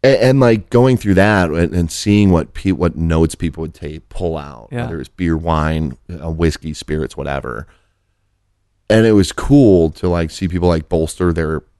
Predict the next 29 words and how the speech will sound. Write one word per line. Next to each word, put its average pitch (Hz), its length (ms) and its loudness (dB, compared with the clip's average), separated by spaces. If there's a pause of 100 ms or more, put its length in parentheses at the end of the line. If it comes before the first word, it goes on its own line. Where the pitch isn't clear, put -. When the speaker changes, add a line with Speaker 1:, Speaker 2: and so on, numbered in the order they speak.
(100)
Speaker 1:
their 78 100 -4
confidence. 117 760 -6
And 90 60 -2
I 101 40 2
love 113 260 0
that. - 200 -20 (320)
Uh, 92 60 -6 (320)
I'm 92 140 -14
like, 80 200 -14
"Drink 139 280 0
what 139 120 2
you 98 120 2
wanna," 80 340 -6
Speaker 2:
Yeah. 127 180 -10
Speaker 1:
you 90 60 -6
know, 78 300 -8
like, 82 180 -14
don't 101 260 -6 (540)
buy 85 220 0
into 85 240 -2
labeling, 78 680 -12 (560)
don't 95 240 -2
buy 87 200 2
into 82 180 0
hype, 69 420 -10 (680)
drink 131 240 0
what 143 200 -2
you 104 80 -4
want. 53 580 -14